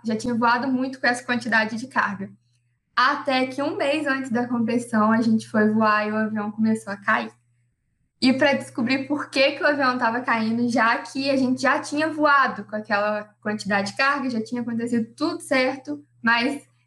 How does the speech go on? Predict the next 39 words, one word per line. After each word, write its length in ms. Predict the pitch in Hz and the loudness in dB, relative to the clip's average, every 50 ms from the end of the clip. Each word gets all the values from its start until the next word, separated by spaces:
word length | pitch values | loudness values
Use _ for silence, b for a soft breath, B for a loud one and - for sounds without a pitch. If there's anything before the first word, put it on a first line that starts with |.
| _ | _
chega, 420 | - - 254 233 233 226 226 - - | -4 -2 0 0 0 0 -4 -4 -6
estava 280 | 220 - - 233 247 | -4 0 0 2 2
chegando 420 | 247 - 277 240 247 262 302 - - | 2 0 0 2 2 0 0 -2 -2
próximo 400 | - 277 269 285 403 403 349 294 | 2 4 4 4 4 2 0 0
da 120 | 277 277 | 0 0
competição 760 | 277 269 262 262 269 262 262 - - 247 233 240 254 - - _ _ _ _ _ _ _ - | 0 -2 -2 0 0 0 0 -2 -2 0 0 0 0 -4 -8 _ _ _ _ _ _ _ -2
e 60 | 220 | 0
o 40 | 208 | 2
avião 240 | 208 208 214 208 214 | 2 2 0 0 0
tava 220 | 226 202 214 214 | 0 0 -2 -2
caindo. 400 | - 254 262 277 247 196 185 - _ _ _ _ _ _ _ _ | -2 -2 -2 -2 -2 -6 -8 -12 _ _ _ _ _ _ _ _
E 140 | - 226 240 | 0 0 2
aí, 260 | 240 233 233 233 240 247 | 2 4 4 4 4 4
uma 240 | 254 262 285 311 | 4 4 2 2
semana 600 | 320 - 302 277 262 254 247 240 240 240 240 247 | 0 0 -2 0 2 2 2 2 2 2 2 2
antes 200 | 277 302 302 - | 0 0 -2 -2
da 180 | 226 233 247 262 | 0 0 0 0
gente 260 | 262 240 247 247 - | 0 0 -2 -2 -2
realmente 540 | 254 233 240 254 254 247 240 247 254 - 220 | 0 0 0 2 0 -2 -2 -4 -4 -4 -4
ir 80 | 220 220 | -4 -4
pro 100 | - 220 | -4 -6
São 160 | 226 220 208 208 | -4 -4 -2 -2
José 220 | 208 208 202 196 | -2 -2 -2 -4
dos 100 | 202 - | -4 -6
Campos, 340 | - - 202 208 214 202 - _ _ _ _ _ _ - | -4 -2 0 0 0 -4 -8 _ _ _ _ _ _ -2
a 120 | - 226 | 2 4
gente 240 | 220 220 220 - 226 | 4 4 4 2 0
descobriu 600 | 214 202 - - - 233 214 220 226 220 220 220 220 | -4 -4 -6 -6 -2 0 2 4 4 4 2 2 0
que 380 | - - 226 220 220 214 208 | 0 2 4 4 6 6 6
era 520 | 202 196 202 202 202 208 208 214 214 - _ _ _ - | 4 4 4 4 2 2 2 0 -2 -4 _ _ _ -2
a 140 | 214 214 220 | -2 -2 0
carenagem, 680 | - 220 214 214 226 233 220 196 190 196 202 214 208 | 0 -2 0 0 0 2 2 2 2 2 0 -2 0
uma 180 | 208 233 240 - | 0 2 0 2
parte 340 | 247 247 226 240 - - 220 | 2 0 0 0 -2 -4 -4
lá 100 | 202 190 | -2 -2
da 120 | 202 208 | -2 -4
fuselagem 420 | 202 208 202 202 196 190 214 208 | -4 -2 -2 0 0 0 -2 -4
do 80 | 196 196 | -6 -8
avião, 380 | 196 190 208 202 190 196 - | -6 -4 -2 -2 -2 -4 -6